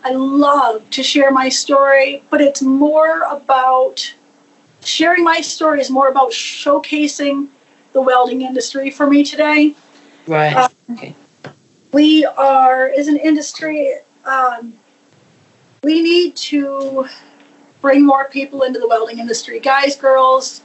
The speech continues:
Speaker 1: elephants, I don't care, whoever can, whoever can <laughs> weld.
Speaker 2: <laughs>
Speaker 1: Um, the welding industry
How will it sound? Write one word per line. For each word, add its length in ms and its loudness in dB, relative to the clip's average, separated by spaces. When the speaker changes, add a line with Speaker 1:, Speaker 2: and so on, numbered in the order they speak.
Speaker 1:
elephants, 480 -2
I 80 2
don't 180 -4
care, 240 -4
whoever 320 0
can, 280 -12
whoever 220 4
can 140 -6
<laughs> 160 -4
weld. 440 -10
Speaker 2:
<laughs> 440 0
Speaker 1:
Um, 440 -2
the 100 -6
welding 400 -2
industry 880 -4